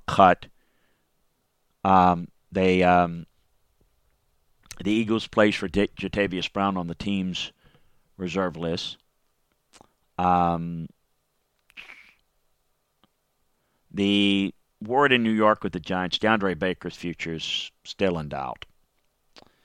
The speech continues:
That still is a mess of a situation that they need to clear through. Um, A J Green,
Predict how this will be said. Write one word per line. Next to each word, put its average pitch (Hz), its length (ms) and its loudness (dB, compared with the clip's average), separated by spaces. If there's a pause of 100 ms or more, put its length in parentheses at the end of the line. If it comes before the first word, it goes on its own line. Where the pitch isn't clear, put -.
(320)
That 87 260 -10 (300)
still 95 280 0
is 82 580 -4 (180)
a 87 80 -12
mess 85 320 -6
of 78 100 -8
a 76 40 -10
situation 78 640 -8
that 73 120 -12
they 78 120 -10
need 76 200 -10
to 65 60 -16
clear 73 300 -14
through. 65 320 -18 (920)
Um, 82 640 -2 (4000)
A 113 100 4
J 107 200 2
Green, 110 420 -2